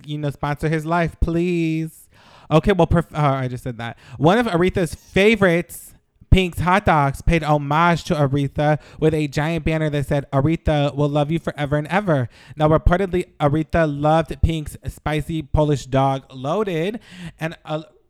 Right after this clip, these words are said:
allegedly, like, she loved Pink so much that she would have it every time she was in L A. When she would go on tour, she would have them cater her event, like, her tours, 'cause Aretha was just a big fan of Pink's Hot Dogs. Now, have you ever had a Pink's Hot Dog?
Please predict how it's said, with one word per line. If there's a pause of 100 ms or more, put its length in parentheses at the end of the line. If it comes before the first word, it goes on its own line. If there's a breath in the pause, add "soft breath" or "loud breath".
(180)
allegedly,
like,
she
loved
Pink
so
much
that
she
would
have
it
every
time
she
was
in
L
A. (260 loud breath)
When
she
would
go
on
tour,
she
would
have
them
cater
her (140)
event,
like,
her
tours,
'cause (440 loud breath)
Aretha
was
just
a
big
fan
of
Pink's
Hot
Dogs.
Now,
have
you
ever
had
a
Pink's
Hot
Dog?